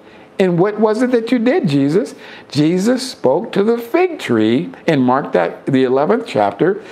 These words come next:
and the fig tree died because he cursed it. It's so necessary that all believers should be spiritually well-informed and mature in the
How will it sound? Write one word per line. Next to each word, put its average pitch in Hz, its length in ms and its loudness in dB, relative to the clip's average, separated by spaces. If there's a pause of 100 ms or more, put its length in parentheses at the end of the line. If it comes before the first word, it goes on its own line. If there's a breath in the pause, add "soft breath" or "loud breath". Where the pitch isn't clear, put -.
(220 loud breath)
and 165 180 2
the 165 80 0
fig 311 400 -2
tree 131 560 0 (520 loud breath)
died 196 840 0 (220 loud breath)
because 160 440 0
he 262 160 0
cursed 381 560 -2
it. - 220 -8 (1500 loud breath)
It's 202 180 0
so 220 300 0
necessary 139 760 0
that 160 280 -2 (320)
all 214 320 2
believers 151 800 0 (200 loud breath)
should 151 240 -2
be 139 120 0
spiritually 196 1040 0
well-informed 135 1200 0 (220 loud breath)
and 143 240 2
mature 139 800 0 (240 loud breath)
in 135 140 2
the 127 120 2